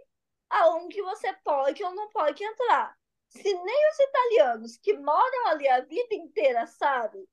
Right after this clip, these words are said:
imagina você, querido brasileiro. Por quê? Porque lá não tem plaquinha. Você vai notar a hora que você parou o carro e começou a andar, você olha e fala, "Nossa, que C T L? Por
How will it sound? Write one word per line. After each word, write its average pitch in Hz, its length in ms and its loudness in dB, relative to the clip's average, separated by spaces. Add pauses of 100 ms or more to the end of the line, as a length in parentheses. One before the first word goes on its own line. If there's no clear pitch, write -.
(240)
imagina 440 400 -2 (120)
você, 453 480 0
querido 277 360 -10
brasileiro. 233 580 -8 (400)
Por 415 260 4
quê? 247 320 4 (320)
Porque 427 400 4
lá 320 260 4
não 320 180 -14 (100)
tem 349 320 -2
plaquinha. 294 680 -8 (120)
Você 262 240 -2
vai 302 220 6
notar 330 400 0
a 311 60 2
hora 302 160 -4
que - 60 -16
você 320 240 -4
parou - 880 -2
o 587 140 -8
carro 587 180 -2
e 539 100 -6
começou 539 340 -4
a 403 60 -6
andar, 370 220 -6
você 453 140 -6
olha 359 160 -4
e 427 40 -20
fala, 370 200 -4
"Nossa, 508 440 -12
que 523 80 -14
C - 460 -8
T 494 100 -6
L? 240 720 -4
Por 508 220 -4